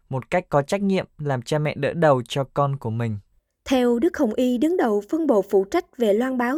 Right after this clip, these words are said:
Speaker 2: tin mừng lần đầu và các giáo phận mới của Bộ Loan báo tin mừng cho các dân tộc, cha mẹ đỡ đầu nên giàu có về đời sống thiêng liêng và tình trạng tài chính của họ không quan trọng.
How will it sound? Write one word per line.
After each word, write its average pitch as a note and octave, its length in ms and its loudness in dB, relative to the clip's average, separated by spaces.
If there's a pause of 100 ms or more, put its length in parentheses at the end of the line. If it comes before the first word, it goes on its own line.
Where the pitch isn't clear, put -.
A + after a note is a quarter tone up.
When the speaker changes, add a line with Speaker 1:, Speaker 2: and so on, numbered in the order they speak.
(140)
Speaker 2:
tin C#4 180 2
mừng G#3+ 180 0
lần G3 220 -2
đầu F#3 260 0 (320)
và C4 100 4
các E4+ 200 -2
giáo D4 280 2
phận G#3 240 0
mới B3+ 320 0
của D#4 80 -2
Bộ A3+ 200 4
Loan B3 260 -2
báo C4 280 -2
tin C4+ 200 0
mừng F#3+ 280 -4
cho A#3 120 -6
các D4 200 -4
dân A#3 260 0
tộc, G3 180 -2 (1000)
cha B3 140 6
mẹ G#3 240 4
đỡ G3 180 2
đầu G3 360 0
nên D4+ 200 2
giàu G#3 220 4
có A3+ 360 -4
về C4 120 2
đời F#3+ 180 0
sống B3 320 -6
thiêng A#3+ 220 0
liêng A3+ 240 0 (300)
và C4+ 120 2
tình B3 260 4
trạng G#3 300 -2
tài G3+ 360 -2
chính C4+ 300 -2
của C4+ 120 0
họ G3+ 300 -4
không A#3 460 -4
quan A3 160 -2
trọng. F3+ 280 -4